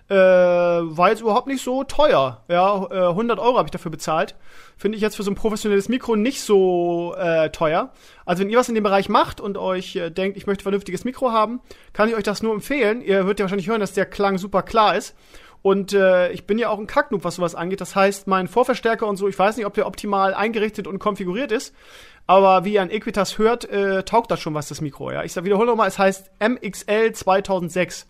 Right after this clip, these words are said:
Man kriegt das zusammen mit einem Koffer, da ist das Mikro drinne und so eine Spinne, die das quasi in der Luft hält, damit die sämtliche, ähm, ja, sämtliches, wie soll ich sagen, Vibrationen ausfallen, weil es dann in dieser Spinne hängt.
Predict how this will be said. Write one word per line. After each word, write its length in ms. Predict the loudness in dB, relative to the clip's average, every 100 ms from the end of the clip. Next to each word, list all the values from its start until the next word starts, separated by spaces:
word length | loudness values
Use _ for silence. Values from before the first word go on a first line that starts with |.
| _ _ -20 -20 -10
Man 140 | -6 -4
kriegt 180 | -2
das 140 | -2 -2
zusammen 480 | -2 2 2 2 -2
mit 200 | -4 -2
einem 580 | -2 -2 -4 -6 -10
Koffer, 360 | -2 0 2 0
da 100 | 0
ist 140 | -4
das 140 | -6 -6
Mikro 220 | -6 -6
drinne 260 | -2 -2 -2
und 100 | -4
so 80 |
eine 100 | -6
Spinne, 340 | -6 -4 -2 -2
die 80 | -4
das 180 | -6
quasi 280 | 0 0 0
in 60 | -2
der 100 | -2
Luft 280 | -2 -4 -2
hält, 340 | 0 0 -2 _ -20 _ -20
damit 260 | -4 -4 -4
die 180 | -8 -2
sämtliche, 640 | -2 -2 -4 0 2 2
ähm, 500 | 2 0 0 -4 -8 -14 _ _ _ _ _ _ _ _ -12
ja, 180 | -6 -4
sämtliches, 560 | -4 -4 -6 -8 -8
wie 40 | -4
soll 120 | -4
ich 80 | 0
sagen, 480 | 2 2 0 -8 -6
Vibrationen 600 | 0 0 0 -2 -2 0
ausfallen, 600 | 2 2 0 0 0 2
weil 140 | 0
es 80 | 0
dann 120 | -4
in 60 | -4
dieser 180 | -4 -4
Spinne 280 | -2 -2 -2
hängt. 280 | -4 -8